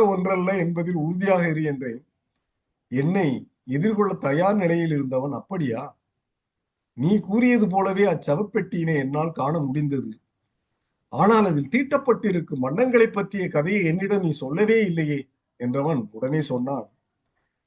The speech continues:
"உள்ளிருந்து அவள் வெளிப்படுத்தும் அல்லது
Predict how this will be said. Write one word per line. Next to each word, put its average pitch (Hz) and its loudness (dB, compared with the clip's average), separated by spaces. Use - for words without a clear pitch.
"உள்ளிருந்து 214 4
அவள் 139 2
வெளிப்படுத்தும் 196 0
அல்லது 135 -2